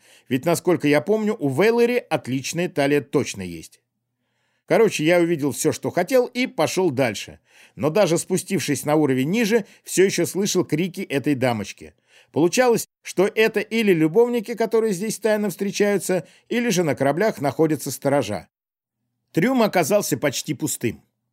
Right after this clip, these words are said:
Поэтому помещение, где хранилось оружие, мне удалось найти довольно быстро. И хотя металлическая решётка была закрыта, но взламывать её не потребовалось. В арсенале находилось довольно много щитов,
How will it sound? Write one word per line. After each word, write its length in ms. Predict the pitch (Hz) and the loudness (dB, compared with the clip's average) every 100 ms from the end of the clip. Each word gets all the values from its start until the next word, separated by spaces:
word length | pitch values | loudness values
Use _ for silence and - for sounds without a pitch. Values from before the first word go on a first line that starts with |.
| _ | _
Поэтому 400 | 131 175 175 175 | 0 0 0 -4
помещение, 500 | 156 170 170 240 220 | -2 -4 -2 0 -2
где 180 | 170 180 | 0 -2
хранилось 480 | 175 175 180 165 170 | 0 -2 0 0 2
оружие, 500 | 165 170 135 151 - _ _ | 2 2 2 0 -2 _ _
мне 220 | 104 143 196 | -6 -2 0
удалось 420 | 156 151 160 117 | 2 2 0 -2
найти 300 | 127 123 151 | -6 -2 -2
довольно 360 | 123 135 131 | 0 0 -2
быстро. 440 | 123 101 - - - _ _ _ _ _ _ _ | -4 -6 -8 -18 -20 _ _ _ _ _ _ _
И 100 | - | -12
хотя 300 | 98 156 196 | -2 0 2
металлическая 680 | 185 180 180 170 151 - 160 | 0 2 2 2 -2 -2 0
решётка 420 | 156 170 151 - | 0 0 -2 -2
была 200 | 120 127 | -2 -2
закрыта, 520 | 120 131 208 226 214 - _ _ | -2 -2 -2 0 -2 -4 _ _
но 140 | 151 170 | -2 -2
взламывать 600 | 110 143 196 208 208 - | 0 2 2 2 -2 -4
её 220 | 156 170 | -2 0
не 220 | 147 151 | 0 -2
потребовалось. 760 | 156 147 101 98 85 78 78 - _ _ _ _ _ _ _ _ | -2 -4 -2 -8 -8 -14 -20 -20 _ _ _ _ _ _ _ _
В 140 | 101 | -4
арсенале 440 | 139 170 196 220 175 | 0 2 2 2 2
находилось 520 | 143 160 175 160 110 | 2 0 2 0 2
довольно 340 | 151 170 151 | 2 2 0
много 300 | 151 147 120 | -2 -2 -2
щитов, 420 | - 110 160 185 | -4 -6 0 0